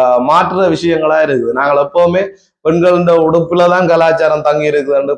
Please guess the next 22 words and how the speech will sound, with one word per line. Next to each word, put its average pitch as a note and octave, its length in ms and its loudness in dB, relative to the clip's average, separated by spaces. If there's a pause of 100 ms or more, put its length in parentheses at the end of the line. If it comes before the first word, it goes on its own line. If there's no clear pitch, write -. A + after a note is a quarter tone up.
பேசுவோம், C3+ 440 -2
முடியும் A2+ 320 0
ஒரு B2 180 2
பிரச்சனை C3 300 2
நடந்துச்சுன்னா C3 480 -2
கதைப்போம். C3+ 440 -2
ஆனா D#3 200 0
இந்த G#3+ 360 2
விஷயங்களை F#3+ 520 -2
வந்து D#3 200 -4
யாருமே D#3 360 -2
கதைக்கிறதில்ல. A#2 560 -4
இப்ப A2 140 -8
இன்னைக்கு C3+ 320 -2 (320)
கேரளா D#3+ 420 2
ஜண்ட D#3+ 380 0
மேளம் D#3+ 420 -2
வந்து D#3+ 260 -4 (100)
இங்க D#3+ 240 -6
வருது, D3+ 460 -2 (440)
ஆஹ், B2+ 480 2
கோயில்கள்ல D#3 580 2